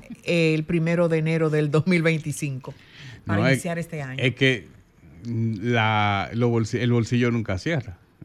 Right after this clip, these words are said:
Speaker 2: El año se acaba, pero el bolsillo no, el bolsillo sigue, usted continúa. Permanentemente, usted no puede planificarse solo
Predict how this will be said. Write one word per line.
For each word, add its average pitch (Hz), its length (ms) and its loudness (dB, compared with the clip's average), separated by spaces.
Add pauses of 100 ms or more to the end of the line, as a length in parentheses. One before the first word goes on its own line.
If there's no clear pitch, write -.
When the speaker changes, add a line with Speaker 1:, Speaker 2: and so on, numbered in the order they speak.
Speaker 2:
El 117 180 0
año 208 280 6
se 127 120 2
acaba, 98 400 -4
pero 101 140 -4
el 104 60 -4
bolsillo 104 480 -4
no, 170 140 -10
el 139 120 -8
bolsillo 98 460 -6
sigue, 151 280 -8
usted 117 260 -8
continúa. 110 580 -8 (960)
Permanentemente, 127 760 0
usted 131 160 -2
no 135 160 0
puede 151 240 -2
planificarse 127 760 -4
solo 170 420 -2